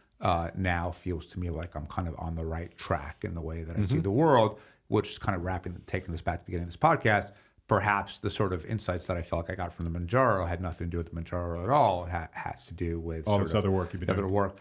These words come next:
Speaker 2: Yeah.
Speaker 1: The other thing is, um, and it's funny, I have a, a professor from law school named Cass Sunstein, who I took a ton of classes with, and it was all about behavioral economics and social norm theory.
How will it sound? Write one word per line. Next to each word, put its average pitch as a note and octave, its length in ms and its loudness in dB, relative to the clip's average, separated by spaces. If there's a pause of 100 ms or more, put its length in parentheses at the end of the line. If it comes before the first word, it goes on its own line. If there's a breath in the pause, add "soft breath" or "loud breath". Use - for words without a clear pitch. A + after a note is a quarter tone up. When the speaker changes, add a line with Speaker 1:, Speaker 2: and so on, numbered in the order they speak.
Speaker 2:
Yeah. A2+ 80 -6
Speaker 1:
The C3 80 8
other F#3+ 140 12
thing D3 260 4
is, A2+ 360 6
um, G#2+ 480 6 (560)
and A#2+ 100 4
it's A2+ 140 2
funny, A#2 180 4
I F#2+ 60 4
have G#2 140 0
a, G2+ 160 0 (140)
a - 40 -10
professor C3 480 -2
from A2+ 240 0
law F#2+ 160 2
school - 180 -4
named E2+ 200 -4
Cass - 300 -2
Sunstein, F2 600 -2 (320 soft breath)
who G2+ 200 0
I F#2 40 -2
took - 220 -8
a E2+ 40 -4
ton - 220 0
of G#2+ 80 0
classes F2+ 520 -2
with, E2 420 -4
and G2 100 -4
it - 20 0
was F2 140 -4
all F#2+ 240 2
about F2+ 480 0
behavioral E2 480 -2
economics E2 680 -6
and E2 80 -8
social E2+ 300 -6
norm E2+ 260 -2
theory. E2 540 -2